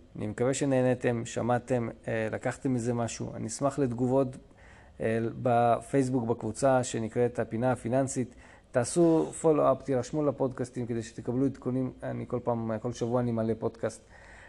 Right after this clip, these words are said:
אה, ותירשמו להרצאה הקרובה שתתקיים בעשרים וחמש באוגוסט בזום. הקישור להרשמה להרצאה נמצא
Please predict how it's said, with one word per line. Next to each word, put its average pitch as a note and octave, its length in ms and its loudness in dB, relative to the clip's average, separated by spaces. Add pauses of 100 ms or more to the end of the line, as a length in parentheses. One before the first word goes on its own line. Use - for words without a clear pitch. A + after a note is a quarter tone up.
(160)
אה, A#2 260 2
ותירשמו D#3+ 760 4
להרצאה D#3+ 460 6
הקרובה D#3 480 4
שתתקיים B2+ 880 0
בעשרים A#2+ 300 0
וחמש B2 320 0
באוגוסט C3 600 0 (140)
בזום. A#2 800 2 (600)
הקישור E3+ 680 2
להרשמה A#2+ 640 4 (340)
להרצאה B2 680 0 (140)
נמצא A#2+ 440 -2